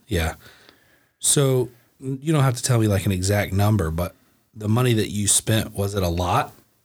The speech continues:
Or was it, like, surprisingly less than you had anticipated to buy that first business?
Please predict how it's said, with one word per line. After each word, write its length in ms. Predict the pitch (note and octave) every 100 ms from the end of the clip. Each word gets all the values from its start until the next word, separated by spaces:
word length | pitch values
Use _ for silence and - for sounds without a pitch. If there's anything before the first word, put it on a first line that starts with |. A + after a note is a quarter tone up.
| - -
Or 100 | A#2
was 220 | A2+ G#2+
it, 160 | G2+
like, 260 | G2 F#2 F2
surprisingly 680 | - - G2+ F#2 F#2 F2 E2
less 380 | E2 F2 F2+
than 220 | - F2 E2
you 200 | E2 E2
had 120 | E2
anticipated 760 | D#2+ - F2 - - D#2+ D#2+
to 80 | -
buy 280 | E2+ E2+ E2
that 260 | D#2+ D#2 -
first 300 | - F2 -
business? 420 | E2+ F2+ -